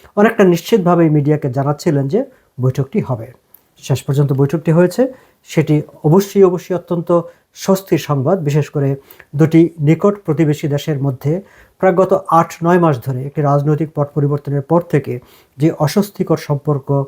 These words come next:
বিরাজ করছিল, তার পরিপ্রেক্ষিতে এই বৈঠকটি প্রয়োজনীয় ছিল, আমি বলবো যে অনিবার্য ছিল। আমি দুই দেশেরই, আহ, সরকার প্রধান, আহ, মিস্টার নরেন্দ্র মোদী এবং ডক্টর মোহাম্মদ ইউনূসকে অ-, ধন্যবাদ জানাতে চাই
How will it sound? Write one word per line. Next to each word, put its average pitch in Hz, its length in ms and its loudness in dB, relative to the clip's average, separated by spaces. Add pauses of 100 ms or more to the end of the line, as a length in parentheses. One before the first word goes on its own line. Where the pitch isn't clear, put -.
(360)
বিরাজ 175 320 4
করছিল, 139 460 -8 (520)
তার 170 240 2
পরিপ্রেক্ষিতে 170 720 -4 (100)
এই 151 120 0
বৈঠকটি 139 680 -2 (720)
প্রয়োজনীয় 180 460 4
ছিল, 190 300 -2 (420)
আমি 156 180 0
বলবো 139 300 2
যে 131 220 -4 (180)
অনিবার্য 127 440 0
ছিল। 123 280 -18 (560)
আমি 143 240 0 (100)
দুই 143 200 4
দেশেরই, 170 500 4 (440)
আহ, 147 340 -2
সরকার 147 420 -2
প্রধান, 165 360 4 (460)
আহ, 139 180 -6
মিস্টার 143 440 -4
নরেন্দ্র 160 320 6
মোদী 170 240 4
এবং 139 380 -2
ডক্টর 139 220 -8
মোহাম্মদ 135 240 -6
ইউনূসকে 151 440 -4
অ-, 131 140 -4 (140)
ধন্যবাদ 170 320 0
জানাতে 139 280 -2
চাই 147 260 -2